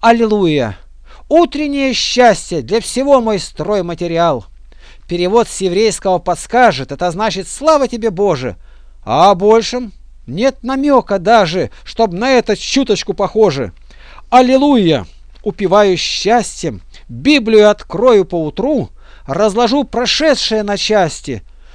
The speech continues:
слёзы благодарности утру. Почему, зачем сумел родиться, свой плацдарм во чреве захватить,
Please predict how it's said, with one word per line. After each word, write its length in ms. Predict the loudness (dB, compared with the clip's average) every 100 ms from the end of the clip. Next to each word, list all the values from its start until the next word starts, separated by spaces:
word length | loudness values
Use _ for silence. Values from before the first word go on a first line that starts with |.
| -18
слёзы 720 | -14 -12 2 6 6 2 -4 -6
благодарности 1040 | -6 -4 -2 2 2 2 -2 -10 -8 -8
утру. 460 | -8 -6 -4 -4 -8 -20 -20 -20 -20 -20 -6
Почему, 560 | -4 -2 -4 -2 0 0
зачем 540 | 0 -2 -2 -2 -4
сумел 420 | -6 -4 -2 0
родиться, 580 | -2 -2 -2 -4 -4 -8
свой 360 | -8 -4 -4 -2
плацдарм 720 | -4 -4 -4 2 4 4 0
во 100 | -4
чреве 720 | -4 -8 -2 0 2 0 -4
захватить, 880 | -10 -10 -10 -6 -6 -4 -4 -4 -6